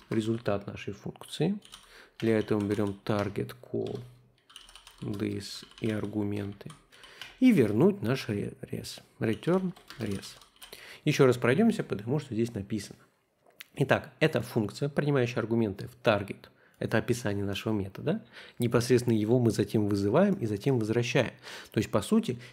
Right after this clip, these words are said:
сейчас мы никак не переопределили то, что у нас происходит.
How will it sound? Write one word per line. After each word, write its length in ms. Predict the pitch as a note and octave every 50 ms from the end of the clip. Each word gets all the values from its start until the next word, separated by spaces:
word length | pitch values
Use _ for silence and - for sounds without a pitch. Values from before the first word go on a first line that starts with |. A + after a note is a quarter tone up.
| -
сейчас 420 | - - - B2+ - D3+ D#3 D3+ C3+
мы 160 | B2+ C#3 C3+
никак 440 | - B2 A#2+ A#2+ C3+ C#3 C3 - B2+
не 120 | A#2+ A#2
переопределили 800 | A#2+ B2 B2+ B2 B2+ C3 C#3 C#3+ E3 E3 F3+ E3+ A#2 A2 - - - _ - - - _ -
то, 140 | - A2+ G2+
что 120 | - -
у 20 |
нас 100 | G#2+ G2
происходит. 580 | - - A2+ A#2 A#2+ - - C#3+ B2 A2+ - -